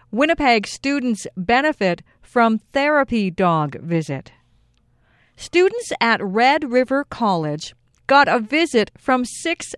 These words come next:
therapy dogs last week. The dogs were brought in as part of an event called Mind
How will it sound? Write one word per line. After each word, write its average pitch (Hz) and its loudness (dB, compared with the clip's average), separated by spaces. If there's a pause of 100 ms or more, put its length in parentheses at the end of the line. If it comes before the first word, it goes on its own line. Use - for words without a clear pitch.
(180)
therapy 220 2
dogs 170 0 (160)
last 190 -2
week. 185 -4 (560)
The 202 0
dogs 233 4
were 214 0
brought 202 0
in 214 0 (300)
as 262 2
part 370 2
of 294 -2
an 262 -2
event 226 -2 (300)
called 247 4 (140)
Mind 226 0